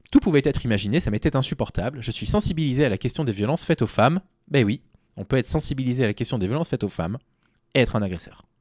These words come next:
On peut se dire féministe et être agresseur, on peut se dire allié et être agresseur. On peut être masculiniste et jamais avoir agressé personne.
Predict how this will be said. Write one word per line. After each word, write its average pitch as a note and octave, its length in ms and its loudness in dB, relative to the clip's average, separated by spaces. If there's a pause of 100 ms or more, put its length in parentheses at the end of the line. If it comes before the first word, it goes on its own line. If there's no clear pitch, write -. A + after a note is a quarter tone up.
(840)
On A#2 60 -8
peut - 80 -4
se F#2+ 140 -4
dire C#3+ 180 6
féministe G#2+ 540 -2
et G3 60 -4
être - 120 -2
agresseur, F3 380 2
on F3+ 60 -2
peut E3+ 100 -4
se - 100 -4
dire F#3 220 -2
allié F#3 240 4
et G#3+ 100 2
être F#3+ 180 -2
agresseur. G#3 480 2 (680)
On F#3 80 4
peut F#3+ 80 8
être F3 140 6
masculiniste D#3+ 600 0
et D3+ 60 4
jamais D3+ 220 4
avoir D3+ 180 4
agressé D3+ 300 2
personne. E3+ 420 -4